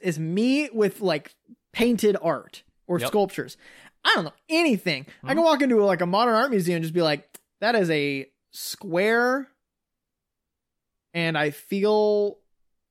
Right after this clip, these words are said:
Speaker 1: square." And then, like, someone else who goes to, like, art museums all the time
Speaker 2: Mm-hmm.
Speaker 1: would go to it and be like, "I understand, like, what the artist is saying with it." And I'm just like,
Speaker 2: Right.
Speaker 1: "Pfft, what?"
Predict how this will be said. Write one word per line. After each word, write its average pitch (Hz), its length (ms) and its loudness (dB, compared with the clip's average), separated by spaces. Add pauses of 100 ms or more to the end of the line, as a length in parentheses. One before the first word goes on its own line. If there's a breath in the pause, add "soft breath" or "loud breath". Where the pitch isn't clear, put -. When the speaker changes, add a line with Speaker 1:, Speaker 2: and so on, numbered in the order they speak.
(840)
Speaker 1:
square." 151 920 -2 (1500)
And 185 120 0
then, 202 120 0
like, 202 180 0
someone 214 320 0
else 214 220 2
who 196 120 2
goes 175 280 0
to, 190 80 -4
like, 160 280 -2 (120)
art 160 200 -4
museums 160 500 -4 (180)
all 175 380 2
the 165 140 -2
time 139 680 -4 (100)
Speaker 2:
Mm-hmm. 123 240 -10 (280)
Speaker 1:
would 170 200 0
go 165 200 2
to 165 180 -2
it 160 40 -2
and 156 100 -4
be 160 100 2
like, 147 240 0
"I 160 180 2
understand, 156 580 -6
like, 143 140 -6
what 151 240 -2
the 151 120 -2
artist 139 420 -4
is 139 120 -12
saying 151 400 -2
with 135 180 -10
it." 135 40 -10
And 135 100 -12
I'm 135 100 -14
just 139 140 -16
like, 147 80 -6
Speaker 2:
Right. 151 280 -10
Speaker 1:
"Pfft, 190 360 -8
what?" 196 400 2